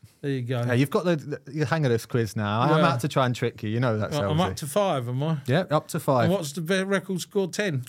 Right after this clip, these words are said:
Speaker 2: Ten, yeah.
Speaker 1: Oh,
Speaker 2: So
Speaker 1: no, not getting a perfect ten.
Speaker 2: Right.
Speaker 1: You probably gave them, like, Aaron Ramsdale and, uh,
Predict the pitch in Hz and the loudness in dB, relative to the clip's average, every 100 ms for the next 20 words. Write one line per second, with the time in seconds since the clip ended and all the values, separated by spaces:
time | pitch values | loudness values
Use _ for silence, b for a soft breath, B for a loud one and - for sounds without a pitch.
0 | - - 98 101 95 98 147 131 123 123 | -12 -4 -2 0 0 0 2 2 2 -2
1 | 120 135 151 131 135 120 139 127 117 123 | -2 -4 -4 -4 -6 -4 -4 -4 -6 -10
2 | - 135 110 - b b - 113 165 185 | -6 -4 -4 -8 b b 0 4 4 4
3 | 160 156 147 156 151 139 151 147 139 143 | 4 2 2 2 0 0 -2 0 0 0
4 | 143 151 143 143 151 151 139 - 131 127 | 0 0 0 0 0 -2 -4 -2 0 2
5 | 120 127 131 139 139 131 262 - 220 - | 2 0 0 2 2 2 0 0 -4 -2
6 | 208 | -4